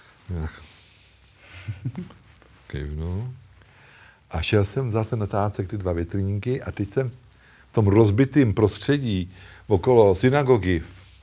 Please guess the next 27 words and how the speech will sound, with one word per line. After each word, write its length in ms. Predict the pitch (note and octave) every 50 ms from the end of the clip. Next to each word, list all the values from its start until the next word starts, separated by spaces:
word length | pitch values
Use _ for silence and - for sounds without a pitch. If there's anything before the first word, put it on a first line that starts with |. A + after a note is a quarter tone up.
| - _ _ -
v 60 | - F2+
Žatci, 580 | E2+ F#2+ A#2 B2+ - - - - G#2 F2 D#2 - - - - - - - - - - - - -
vybydlený, 680 | F#2+ F#2 G2+ B2 B2+ A#2+ A#2+ A2+ G2+ E2+ D#2+ E2 D2+ - - - - - - - - _ - _ _ _ _ - -
nepřizpůsobivejma, 1120 | G2+ G2 - - C#3 B2 - - A2 G2+ - G#2 E2+ F2+ E2 D#2 D#2+ D#2+ D2+ D#2 D2 C#2+ C#2+ - - - -
abych 160 | - E2+ E2+ - - - - - -
byl 160 | G2 F2 E2+ F2+ F#2+ G2 A2+ G#2 - - -
korektní, 680 | - F2+ E2 F2+ F#2+ - - - - F#2+ G2+ A2 A2+ - - - - - - - - - - - - - _ - _ _ _
tak, 360 | - A#2 G2+ F#2+ - - -
eh, 220 | G2+ G2 G2 F#2+ F#2+ - - - - - - - _ _ _ _ _ _ _ _ _ _ _ _ _ _ _ _ _ _ _ _ _
jsem 140 | - G#2+ G#2
vždycky 220 | G#2 G2+ - D3+
jako 180 | C#3 - C#3+ B2
mizel 300 | A2 A#2 A#2 G2+ C#3+ C#3
do 140 | C3 B2+
nějakého 420 | B2 A#2+ B2 B2 B2 G#2+ - C#3+ B2+
takového 320 | A#2+ G#2+ - B2+ A#2+ A#2
vymláceného 600 | G#2 A2 A#2 A2 A2+ G#2 - A#2 A#2+ B2 B2+ C3
baráku 540 | A2 G#2 G2+ G2 F#2 F2+ F2+ F2+ F2+ - A2
nebo 200 | G#2+ G#2+ G2+ F#2+
tohleto 560 | - - F#2+ F#2 F#2+ F#2 - A#2 B2 - -
a, 100 | E2+ F2+ - - - - - -
a 60 | -
furt 180 | - - B2+ B2
jsme 180 | - - D3 C#3
si 100 | - D3+
byli 260 | C3+ C#3+ C#3 C#3+ C#3
jako 540 | C3+ B2 A#2+ - C3 C3 C3 C3 C3 C3+